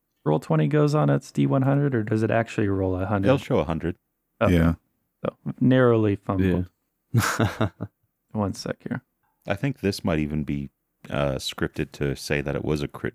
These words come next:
Speaker 2: fail too, if it, if it was.
Speaker 1: Okay, so for the rest of you, um, in that room, you know, after Whitmire makes his last statement, he, uh, pulls his thirty-eight from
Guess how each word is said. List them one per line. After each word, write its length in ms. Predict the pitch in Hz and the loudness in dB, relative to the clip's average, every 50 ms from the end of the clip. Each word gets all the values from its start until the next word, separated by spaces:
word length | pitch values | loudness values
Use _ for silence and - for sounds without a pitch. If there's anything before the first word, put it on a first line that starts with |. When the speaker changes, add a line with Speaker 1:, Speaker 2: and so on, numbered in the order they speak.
| _ | _
Speaker 2:
fail 240 | - - 71 69 67 | -6 -4 -4 -4 -4
too, 380 | - - - 82 78 73 71 - _ _ _ _ _ _ _ _ - | -6 -4 -4 -2 -2 -2 -4 -6 _ _ _ _ _ _ _ _ -16
if 180 | - - - | -14 -8 -6
it, 120 | 67 67 - _ - | -6 -8 -8 _ -14
if 140 | - 76 - - | -14 -10 -8 -6
it 80 | - | -4
was. 420 | 65 71 67 67 67 65 - - _ _ _ _ _ _ _ _ - | -4 -2 -2 -4 -6 -8 -10 -16 _ _ _ _ _ _ _ _ 0
Speaker 1:
Okay, 340 | 143 131 - 120 107 101 101 - _ _ _ _ | 0 2 2 2 0 0 -2 -6 _ _ _ _
so 440 | - - 135 131 123 117 113 107 107 _ _ _ _ _ _ _ _ - | -6 0 2 4 4 4 4 2 -2 _ _ _ _ _ _ _ _ -2
for 60 | - 123 | 0 2
the 80 | 131 | 4
rest 240 | 147 170 156 - - | 6 4 4 2 0
of 100 | 143 127 | 0 4
you, 400 | 127 127 127 123 123 120 - - | 6 6 8 8 6 4 2 0
um, 560 | - 117 110 107 101 98 98 98 95 98 101 _ _ _ _ _ _ _ _ - | 0 0 2 2 2 2 2 2 2 0 -2 _ _ _ _ _ _ _ _ 0
in 160 | 139 131 127 | 4 6 6
that 220 | 120 117 113 - - | 6 6 4 2 2
room, 500 | 113 123 123 120 110 107 101 104 110 - _ _ _ _ _ _ | 2 4 4 4 4 4 2 0 0 -2 _ _ _ _ _ _
you 80 | - 117 | 2 2
know, 140 | 117 110 110 | 4 4 4
after 560 | 117 120 120 - - 120 113 107 104 104 - - _ _ _ _ _ _ _ _ - | 2 2 0 0 0 2 2 2 2 0 -2 -6 _ _ _ _ _ _ _ _ 2
Whitmire 480 | 147 156 - - 127 123 117 117 120 - | 2 4 4 4 4 6 6 4 4 2
makes 240 | 120 120 117 - - | 2 0 0 0 0
his 160 | 120 110 104 | 0 2 2
last 300 | 107 107 107 107 - - | 4 4 4 2 0 -2
statement, 580 | - - 120 113 - - 110 104 101 269 254 123 | -4 0 0 0 0 2 0 0 0 0 0 0
he, 180 | 117 113 113 | 2 2 2
uh, 120 | 110 - - _ | 2 0 -2 _
pulls 240 | - 143 139 127 117 | 0 2 2 2 2
his 120 | 117 104 - | 0 -2 0
thirty-eight 560 | - 139 131 123 117 113 113 110 110 - - _ _ _ _ _ _ _ | 0 2 2 4 4 4 4 4 2 0 -4 _ _ _ _ _ _ _
from 480 | - 131 117 113 107 104 98 95 101 | 2 2 4 4 4 2 0 -2 -4